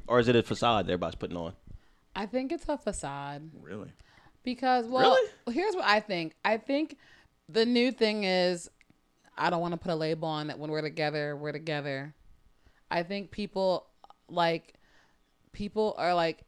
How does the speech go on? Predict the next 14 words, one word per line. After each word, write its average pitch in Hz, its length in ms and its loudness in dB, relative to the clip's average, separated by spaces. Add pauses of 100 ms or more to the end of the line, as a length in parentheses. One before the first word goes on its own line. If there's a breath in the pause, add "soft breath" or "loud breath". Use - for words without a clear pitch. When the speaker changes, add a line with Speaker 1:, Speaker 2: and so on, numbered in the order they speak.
(120)
Speaker 2:
in 165 140 -4
between 165 340 -8
two 170 120 -8
different 156 300 -6
places. 160 380 0
They 156 160 4
like 151 440 0 (460)
d-, - 100 -16 (180)
having 156 420 -2
companionship, 160 840 -10 (580 soft breath)
but 160 200 2
they 151 240 4
also 151 360 -2
don't 147 340 -4